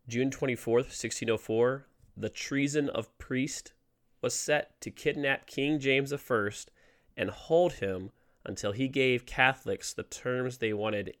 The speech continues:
in England. The reason here is the Catholics in England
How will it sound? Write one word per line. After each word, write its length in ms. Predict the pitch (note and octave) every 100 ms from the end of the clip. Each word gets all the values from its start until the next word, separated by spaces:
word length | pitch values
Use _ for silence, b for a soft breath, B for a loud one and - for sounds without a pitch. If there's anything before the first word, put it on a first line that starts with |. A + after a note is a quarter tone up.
| -
in 240 | G#2+ G#2+ -
England. 480 | G#2 G2+ F2 C#2+ - _ _ _ _ _ _ -
The 60 |
reason 280 | A#2 C#3+ D3
here 260 | C3 C3+ B2+
is 440 | G#2+ G2+ G#2 - - -
the 300 | G#2 G#2 G2
Catholics 580 | - B2+ C3 C#3 C3+ -
in 100 | G2+
England 460 | A2+ A2 G#2+ G2+